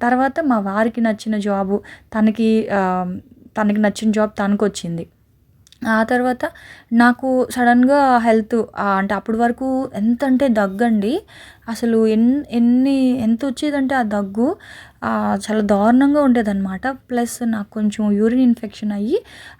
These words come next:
ఆ, కొంచెం బ్లడ్ కూడా బ్లీడింగ్ అయ్యేదన్నమాట. అంటే యూరిన్‌లో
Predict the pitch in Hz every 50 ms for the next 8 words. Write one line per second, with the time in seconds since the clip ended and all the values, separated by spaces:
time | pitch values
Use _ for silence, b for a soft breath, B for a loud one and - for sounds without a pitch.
0 | B - 220 214 208 202 202 214 214 208 - 208 196 202 214 214 214 208 233 220
1 | - 247 247 277 277 226 226 226 226 226 226 247 240 233 220 214 208 196 202 202
2 | 202 185 180 185 185 180 175 175 175 - - 190 180 196 196 202 202 202 196 214
3 | 208 202 190 202 269